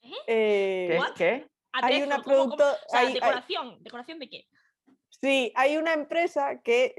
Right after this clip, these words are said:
Speaker 2: se llama Black Duck, que tiene una página que se llama atrezzohospitales punto com y que
Speaker 1: What?
Speaker 2: hace decorados de hospital.
Speaker 1: ¿Y?
Speaker 2: Y entonces
Speaker 1: Hospital
Speaker 2: que
Speaker 1: Central
Speaker 2: hay,
Speaker 1: tiene
Speaker 2: hay
Speaker 1: que
Speaker 2: una serie de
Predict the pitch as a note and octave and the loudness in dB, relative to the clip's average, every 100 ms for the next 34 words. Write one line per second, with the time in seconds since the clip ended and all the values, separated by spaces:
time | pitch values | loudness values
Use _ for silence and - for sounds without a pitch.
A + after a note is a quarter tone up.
0 | G#3+ A3 G3 B3+ B3 F3+ G#3+ B3+ G#3+ C4+ | -6 -2 0 0 -2 -2 -2 -2 -2 -2
1 | D4 - A3 A3 A#3+ C4+ B3 - A#3 A#3+ | -4 -4 -4 -2 -2 -2 -4 -6 -4 -2
2 | A#3+ G#3+ A#3+ C#4+ B3+ A#3+ G#3+ A#3+ G#3+ A3+ | -4 -4 -4 -2 -4 -4 -6 -6 -4 -4
3 | G#3 G#3 A#3 B3 C#4 B3+ - A3 G#3 G#3+ | -4 -2 -4 0 0 -2 -4 -8 -2 0
4 | A3+ A3+ - B3+ G#3+ G3 B3+ B3+ - _ | 0 -4 -4 -4 -4 -4 -4 -6 -10 _
5 | - F3 - _ - F3+ - G3 F#3+ D4+ | -14 -14 -14 _ -20 -16 -6 -4 -4 -2
6 | C4+ A#3 C4 C4 - _ _ _ - - | -2 2 2 2 -4 _ _ _ -4 0
7 | A#3 A#3 A#3 C4+ C4+ C#4+ B3+ B3+ B3 A3+ | 0 2 2 4 4 2 2 0 0 -6
8 | F#3 G#3 G3+ G#3 G#4+ D#5+ _ _ - A#3 | 0 2 2 0 -6 -10 _ _ -6 -2
9 | A3+ A3+ C4+ C4+ B3 D4 A#3 G#3 G3+ - | 0 0 0 0 -2 -2 2 2 2 -2
10 | - - B3 C4 C4 C4+ | -2 0 0 -2 0 2